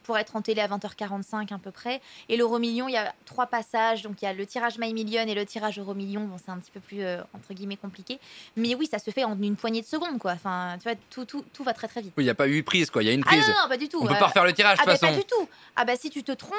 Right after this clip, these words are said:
Speaker 1: si tu donnes un mauvais numéro, euh,
Speaker 2: Catastrophe.
Speaker 1: c'est une catastrophe. C'est une catastrophe. C'est,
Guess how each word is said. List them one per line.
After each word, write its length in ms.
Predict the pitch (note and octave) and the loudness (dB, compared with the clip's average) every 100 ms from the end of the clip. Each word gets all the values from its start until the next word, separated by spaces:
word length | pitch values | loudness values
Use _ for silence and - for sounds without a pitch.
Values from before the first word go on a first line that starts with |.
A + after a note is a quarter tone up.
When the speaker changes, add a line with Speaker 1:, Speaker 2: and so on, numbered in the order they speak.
| G#4+ | -6
Speaker 1:
si 140 | - - | -10 -10
tu 100 | C4+ | -4
donnes 200 | D4 D4 | -2 -2
un 80 | |
mauvais 280 | B3 C4 C4+ | -2 -4 -4
numéro, 380 | B3 A#3 A#3+ E4 G#4+ G#4 - - - | -4 -2 -2 0 -2 -4 -18 -12 0
euh, 240 | A3+ A3+ | 2 4
Speaker 2:
Catastrophe. 480 | A3 A3 G#3+ G3+ G#3 G3+ | 4 4 2 2 0 -2
Speaker 1:
c'est 180 | B3+ - | -6 -4
une 160 | B3 B3 _ - | -4 -4 _ -2
catastrophe. 720 | G#4 G4+ - E4+ - - E4+ - - _ _ | 0 0 0 -4 -4 -4 -4 -4 -16 _ _
C'est 300 | - B3+ - | -4 -4 -2
une 160 | A#3+ | -4
catastrophe. 540 | A#3+ D#4 D4+ D4 D4+ C4+ | -2 -2 -4 -4 -4 -4
C'est, 560 | - A3 G3+ G3 G3 | -6 -6 -2 -2 -2